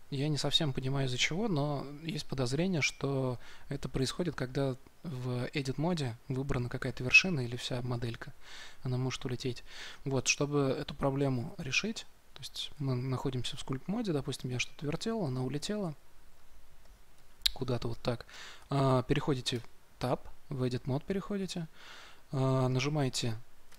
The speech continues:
на нампаде точку, также там Delete написано,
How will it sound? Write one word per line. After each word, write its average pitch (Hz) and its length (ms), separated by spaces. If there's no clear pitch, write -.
на 123 600
нампаде 120 600
точку, 160 480
также 127 260
там 127 320
Delete 131 340
написано, 123 480